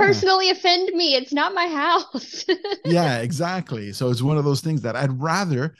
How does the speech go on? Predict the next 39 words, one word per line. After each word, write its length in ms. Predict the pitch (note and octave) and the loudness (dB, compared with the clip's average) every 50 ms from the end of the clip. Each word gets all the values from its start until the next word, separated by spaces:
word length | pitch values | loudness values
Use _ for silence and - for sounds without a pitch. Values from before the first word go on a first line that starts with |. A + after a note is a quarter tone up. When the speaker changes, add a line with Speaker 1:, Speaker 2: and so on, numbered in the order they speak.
| _ _ - | _ _ -4
Speaker 2:
you 100 | D#3 D3 | -2 0
take 180 | - F3 E3+ | 0 0 0
that 120 | - D3 C#3 | 0 -2 -4
sixty 300 | - D#3 D3 - D#3 C3+ | -4 -6 -6 -4 -6 -4
seconds 500 | - C#3+ C#3 C3 - C#3+ D3 D#3+ D3+ - | -2 -2 -2 -2 0 0 0 0 0 -2
and 100 | B2+ A2+ | -6 -4
say, 160 | - C3+ A#2 C3 | -4 -4 -2 0
"Nope, 320 | C3 C3+ D#3+ E3 - - - | 0 0 0 0 -2 -6 -4
not 220 | C#3+ D3+ - - | -4 -4 -4 -4
for 100 | - D3+ | -4 -2
me." 300 | C3+ C3+ C#3+ G#3 B3+ - _ _ _ _ | 0 0 2 0 -2 -4 _ _ _ _
And 80 | B2 | 0
then 60 | D3 D#3+ | 2 2
we 60 | D#3+ | 4
move 200 | D3+ D3 C3+ C3+ | 4 2 2 0
on 140 | D#3 D3+ C#3 | -2 -2 -2
to 80 | - C3 | -4 -4
the 80 | A2 | -4
next 300 | A#2+ C3+ C#3+ - - - | -4 -4 -6 -8 -10 -8
one. 180 | G#2+ G#2+ A2+ A2 | -6 -6 -6 -6
So 180 | - - F#2 - | -6 -8 -8 -4
rather 240 | A#2 A#2+ B2+ B2+ B2+ | -2 0 0 0 0
than 240 | A2+ A2 A#2 A2+ G2+ | 0 0 -2 -2 -2
delaying 540 | G2 G2 G#2 A2+ A#2 A#2 A2 G#2 A#2 C3 - _ _ _ _ _ - | -4 -4 -4 -2 -2 -2 -2 -2 -4 -6 -8 _ _ _ _ _ -2
and 80 | A2+ | -2
then 120 | A#2+ A#2 G#2+ | 0 0 0
trying 200 | - C3 B2+ A#2 | 0 0 0 2
to 80 | A2 G#2 | 0 0
rush 300 | G2+ A2 A#2+ A#2+ - - | -2 -2 -4 -4 -6 -8
to 100 | - G#2+ | -6 -6
get 140 | A2+ G#2 | -6 -6
to 100 | - A2+ | -4 -4
the 60 | G2 G2+ | -4 -4
next 220 | G2 G2+ - - | -4 -6 -6 -4
one 140 | A2 G#2+ G#2 | -4 -4 -4
so 100 | - G#2 | -4 -4
we're 80 | G#2+ G#2 | -4 -4
not 220 | G#2 G2+ D2 - | -4 -6 -8 -8
late 320 | F#2+ G#2+ A2 A2 A#2 - | -8 -6 -6 -6 -8 -10